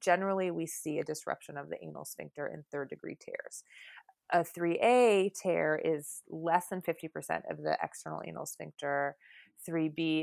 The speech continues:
is greater than fifty percent of the external sphincter,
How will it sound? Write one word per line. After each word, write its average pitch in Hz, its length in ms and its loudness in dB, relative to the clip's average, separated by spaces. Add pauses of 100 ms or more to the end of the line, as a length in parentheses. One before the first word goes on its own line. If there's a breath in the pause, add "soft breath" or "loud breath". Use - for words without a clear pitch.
is 147 180 -2
greater 208 420 4
than 196 200 2
fifty 190 260 -6
percent 165 420 -4
of 156 160 -6
the 156 220 4 (200)
external - 440 -6
sphincter, 143 640 0